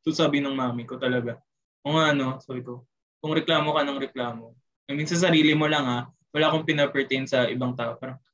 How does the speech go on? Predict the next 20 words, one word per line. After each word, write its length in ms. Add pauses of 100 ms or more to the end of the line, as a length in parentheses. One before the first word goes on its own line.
(220)
sarili 320
mo. 240
Kung 160
ano, 560 (400)
para 160
makafocus 640
ka 80
na 160
lang, 240
huwag 400
ka 80
na 160
lang 80
magreklamo. 640 (480)
Just 320
do, 240
gawin 240
mo 80
na 160
lang. 320